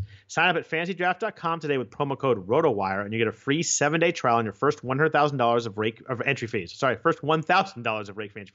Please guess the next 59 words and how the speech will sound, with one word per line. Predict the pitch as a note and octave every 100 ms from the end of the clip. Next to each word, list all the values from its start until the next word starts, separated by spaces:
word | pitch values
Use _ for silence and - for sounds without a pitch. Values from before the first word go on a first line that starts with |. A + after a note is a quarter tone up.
| F2+
fees. | -
Sorry, | - A#2+
a |
little | A2+
high | G#2 A#2
there. | A2 A2+ - - - - -
That's | F3 F3+
fantasy | G#3 A#3+ A3+
draft | A3 A3
dot | G#3+ F#3+
com, | E3+ C#3+ A#2+
promo | C#3 D3
code | C#3+ D3
rotowire. | A#2+ B2 G#2+ F#2+
Don't | F#2 D#3
miss | F3+
your | F#3+
shot | - E3
at | C3
millions | C3 F#3+ A3
of | G3+
dollars | F3 E3+
in | C3
rake-free | A2+ C3+ F#3 F3+
contests | B2+ A2 A2 A2
this | B2
season. | A2+ G2 G2
Start | - C3+
playing | C3+ B2+
on | A2
Fantasy | - C#3+ C#3+
Draft | D3 D3
today. | C#3+ A#2+ A2 - - -
Your | G#2+
bankroll | B2 C3+ C#3+ C#3+
is | B2
going | - G#2 G#2+
to | A#2
love | G#2 F2
it. | - - - - - - - - -
So, | G3
Andrew, | B3 C#4+
as |
we | A#3
get | C#4+
into | C#4+
passing | G3 G3+ G3 G3
games, | F#3+ F#3+ F#3+ E3
uh, | D#3+
you | D#3
know, | D3+
start | - F#3+
at |
the | F#3
top | F#3+ F3
at | D#3+
quarterback. | - D#3 C#3 C#3+ C3+
I | B2+
think, | B2+ C3+